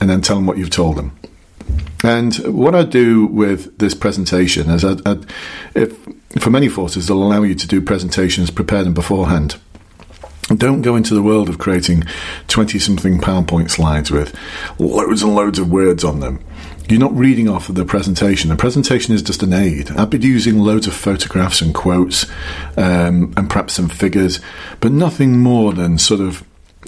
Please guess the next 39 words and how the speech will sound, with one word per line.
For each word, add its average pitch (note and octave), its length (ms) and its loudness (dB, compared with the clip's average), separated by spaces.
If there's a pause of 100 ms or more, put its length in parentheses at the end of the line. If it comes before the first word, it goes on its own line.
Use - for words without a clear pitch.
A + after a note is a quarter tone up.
(100)
fifteen A#2 420 0
to - 100 -4
twenty A2+ 340 2
words B2+ 520 2
at - 140 -2
the A2+ 80 0
very, C3 480 0
very A#2 240 0
most G#2+ 500 0 (140)
on F#2 340 2
each G2+ 220 0
one F#2 120 2
of F2+ 60 2
the F2+ 100 2
slides. F2 520 0
It's A2+ 220 -4
just E3 300 -2
an A#2 120 2
aid A2+ 180 2
memoir, G#2+ 560 2
that's G2+ 240 -2
all G2+ 160 2
it - 80 -2
is. E2+ 200 0
And F2 80 0
it's - 100 -4
just - 200 0
something G#2 360 0
to F#2 280 2 (480)
enable A2 540 2
the F#2 80 -2
people G2+ 360 0
who G2 140 -2
are F#2+ 220 2
watching G#2 560 0
you A#2 180 4
do A2 180 2
the G2+ 60 2
presentation, F#2+ 840 0